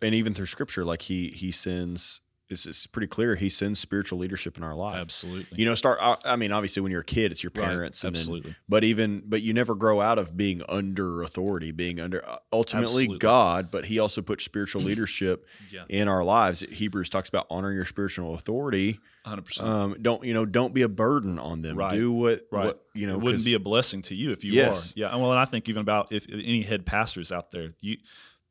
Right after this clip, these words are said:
Speaker 2: you're submitted ultimately to God.
Speaker 1: Oh, one hundred percent.
Speaker 2: Whether you're, whether, and again, I know a lot of
Speaker 1: And you're
Speaker 2: people
Speaker 1: gonna be
Speaker 2: listen to
Speaker 1: judged
Speaker 2: this.
Speaker 1: harshly for that. Yeah.
Speaker 2: A hundred percent.
Speaker 1: Yeah.
Speaker 2: One day you're gonna have to stand before God for the things that you do and how,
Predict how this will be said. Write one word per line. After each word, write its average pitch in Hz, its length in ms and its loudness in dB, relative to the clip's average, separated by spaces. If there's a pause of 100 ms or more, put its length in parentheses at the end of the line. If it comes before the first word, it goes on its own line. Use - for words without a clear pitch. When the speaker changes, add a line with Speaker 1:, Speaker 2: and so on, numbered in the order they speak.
(320)
Speaker 2:
you're 139 160 -2
submitted 104 680 2
ultimately 87 480 0
to 76 100 -12
God. 76 460 -6
Speaker 1:
Oh, 92 160 2
one 80 160 -4
hundred 85 100 -4
percent. - 20 -2
Speaker 2:
Whether 135 200 8
you're, 139 280 6
whether, 135 320 6
and 113 140 4
again, 110 300 2
I 107 60 0
know 110 160 2
a 98 120 -8
lot 104 120 0
of - 40 -2
Speaker 1:
And 87 80 0
you're 113 120 2
Speaker 2:
people 170 100 6
Speaker 1:
gonna 110 60 2
be 98 80 4
Speaker 2:
listen - 20 0
to 107 40 -2 (120)
Speaker 1:
judged 98 180 4
Speaker 2:
this. - 40 -2
Speaker 1:
harshly 113 420 0
for 69 160 -12
that. 67 180 -6
Yeah. 104 220 2 (100)
Speaker 2:
A 110 140 2
hundred 131 240 2
percent. 104 380 -4
Speaker 1:
Yeah. 101 40 -4
Speaker 2:
One 139 160 2
day 131 80 4
you're 110 140 2
gonna 175 80 -2
have 147 80 -4
to - 80 -4
stand 123 240 0
before 107 240 -4
God 110 280 0
for - 60 -12
the 95 80 -14
things 110 220 -4
that 87 120 -12
you 101 80 -8
do 110 180 -2
and 95 100 -6
how, 117 340 -2